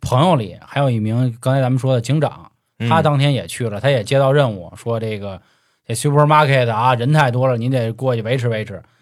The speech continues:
Speaker 1: 他一看情况已经控制不了了，抬手举枪，棒！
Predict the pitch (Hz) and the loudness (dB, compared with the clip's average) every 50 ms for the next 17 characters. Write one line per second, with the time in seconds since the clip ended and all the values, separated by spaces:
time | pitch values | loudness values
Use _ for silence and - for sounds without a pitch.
0 | _ _ _ _ _ - 147 156 156 156 147 160 139 117 117 - 127 131 139 147 | _ _ _ _ _ -2 0 0 2 2 2 2 2 0 -2 -2 -2 0 2 2
1 | 143 123 117 120 117 123 139 131 123 120 113 104 - - 98 98 101 - - - | 2 2 0 -2 -2 0 0 0 0 0 -2 -2 -4 -8 -10 -12 -12 -12 -16 -14
2 | - - 110 107 107 104 98 95 87 80 - 95 92 - _ _ _ _ _ _ | -10 -8 -6 -6 -6 -8 -8 -12 -14 -16 -16 -16 -16 -18 _ _ _ _ _ _
3 | _ _ _ _ - 127 120 110 - | _ _ _ _ 0 2 2 2 2